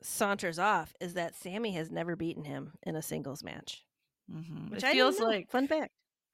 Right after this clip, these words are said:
Speaker 2: feels like a little goal for our friend Sami.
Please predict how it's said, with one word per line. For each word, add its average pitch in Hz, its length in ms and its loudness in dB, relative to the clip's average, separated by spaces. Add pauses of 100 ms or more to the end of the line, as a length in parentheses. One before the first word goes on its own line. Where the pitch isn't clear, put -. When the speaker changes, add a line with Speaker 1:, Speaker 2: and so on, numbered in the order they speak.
Speaker 2:
feels 302 200 0
like 320 100 2
a 294 40 0
little 302 160 2
goal 190 520 4
for - 180 -2
our 175 140 2
friend 156 260 -4
Sami. - 440 -6